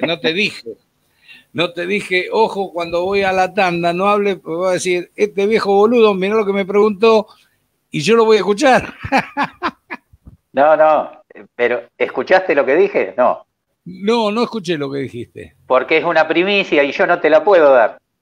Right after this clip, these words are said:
Speaker 2: Antes de hablar con vos me llamó una persona.
Speaker 1: No.
Speaker 2: Sí, me llamó Carlos Abrucese.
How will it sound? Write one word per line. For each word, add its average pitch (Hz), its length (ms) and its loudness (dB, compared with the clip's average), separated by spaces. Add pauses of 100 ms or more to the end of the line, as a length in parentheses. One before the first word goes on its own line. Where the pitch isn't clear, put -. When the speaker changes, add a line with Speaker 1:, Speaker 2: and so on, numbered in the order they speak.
(280)
Speaker 2:
Antes 180 320 0
de 175 100 2
hablar 185 280 4
con 175 160 -2
vos 202 180 4
me 175 120 -4
llamó 151 200 0
una 160 180 0
persona. 147 460 0 (1500)
Speaker 1:
No. 135 640 -8 (920)
Speaker 2:
Sí, 139 380 -6 (240)
me 127 160 -8
llamó 170 300 0
Carlos 190 300 4
Abrucese. 160 600 0